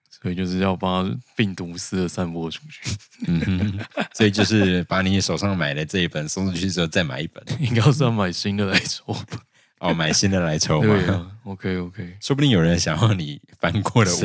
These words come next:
Speaker 2: 头作祟之物啊。
Speaker 1: 谁要，谁要有人翻过无头作祟之物？
Speaker 2: 原味无头啊。
Speaker 1: 哦，OK，OK。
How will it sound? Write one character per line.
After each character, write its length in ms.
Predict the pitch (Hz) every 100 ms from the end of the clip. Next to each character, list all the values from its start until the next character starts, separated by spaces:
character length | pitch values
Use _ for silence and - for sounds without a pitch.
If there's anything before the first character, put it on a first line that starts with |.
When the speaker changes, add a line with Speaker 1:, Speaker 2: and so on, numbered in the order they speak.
| 101 127
Speaker 2:
头 140 | 139
作 100 | 117
祟 0 |
之 0 |
物 0 |
啊。 20 |
Speaker 1:
谁 200 | 101 101
要， 60 | 92
谁 60 | 104
要 180 | 113 80
有 120 | 76
人 120 | 92
翻 240 | - 101 101
过 220 | 107 95
无 200 | 92 90
头 220 | - 95
作 240 | - 101
祟 160 | 85 139
之 320 | 127 - -
物？ 60 | 254 -
Speaker 2:
原 240 | 87 95
味 160 | 113 92
无 180 | 78
头 160 | 78 71
啊。 180 | 69 69
Speaker 1:
哦， 560 | - 98 110 104 98 101
OK，OK。 1000 | 107 101 101 92 92 107 101 98 95 98